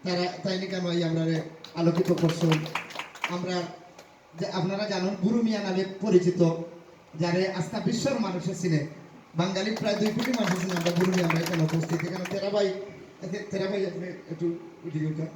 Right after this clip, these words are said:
আমরা সংগঠনের, আহ, সাবেক সহ সেক্রেটারি, আহ, সহসভাপতি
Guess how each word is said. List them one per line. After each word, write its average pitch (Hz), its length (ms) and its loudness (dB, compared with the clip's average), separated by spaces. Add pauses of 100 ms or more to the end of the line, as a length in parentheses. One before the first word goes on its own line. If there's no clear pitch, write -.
(200)
আমরা 151 160 0
সংগঠনের, 185 480 0
আহ, 170 600 -6
সাবেক 180 420 -2
সহ 196 360 -4
সেক্রেটারি, 156 480 -2
আহ, - 1200 -8
সহসভাপতি 196 640 0